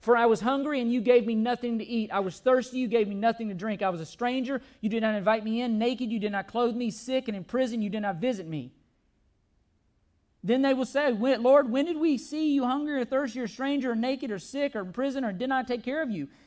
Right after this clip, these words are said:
Then he will answer them, 'Truly I say to you, to the extent that you did not do it for one of the least of these, you did not do it to me.'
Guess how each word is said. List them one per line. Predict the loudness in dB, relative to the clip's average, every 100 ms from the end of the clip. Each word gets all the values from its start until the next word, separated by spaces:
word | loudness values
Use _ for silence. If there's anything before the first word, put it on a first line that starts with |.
| _
Then | 0 2
he | 2
will | 2
answer | 0 -2 -4
them, | -6
'Truly | -2 2 2
I | 0
say | 0 0
to | 0
you, | -2
to | -4
the | -6
extent | -8 -4 -2 -2
that | -2
you | 2 2
did | 4 0
not | 2 0 0
do | 2 2
it | 2
for |
one | 0 0
of |
the | 2
least | 0 0 -4
of |
these, | -2 0 0
you | 0 0
did | 0 0
not | 0 0
do | 0 0
it | -2
to | -4
me.' | -4 -6 -8